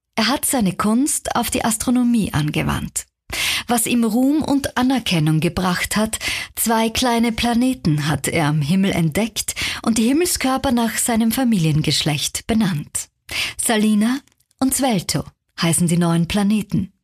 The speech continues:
nach dem Familiengeschlecht und seinem Hund. Giuseppe Tomasis Roman gilt als schwierig und nicht leicht übersetzbar. Tomasi schreibt eine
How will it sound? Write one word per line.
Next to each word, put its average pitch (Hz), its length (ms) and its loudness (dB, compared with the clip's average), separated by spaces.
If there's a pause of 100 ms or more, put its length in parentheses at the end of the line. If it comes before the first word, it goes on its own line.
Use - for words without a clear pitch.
(320)
nach 202 120 0
dem 190 160 2
Familiengeschlecht 170 1120 0 (380)
und 277 180 0
seinem 285 340 2
Hund. - 380 -2 (960)
Giuseppe 311 420 0
Tomasis 247 640 0
Roman 220 440 2
gilt 233 380 0
als 214 180 0
schwierig 170 600 0 (280)
und 190 160 2
nicht 208 240 0
leicht 170 380 0
übersetzbar. 175 880 -2 (280)
Tomasi 220 460 2
schreibt 208 420 -2
eine 202 240 2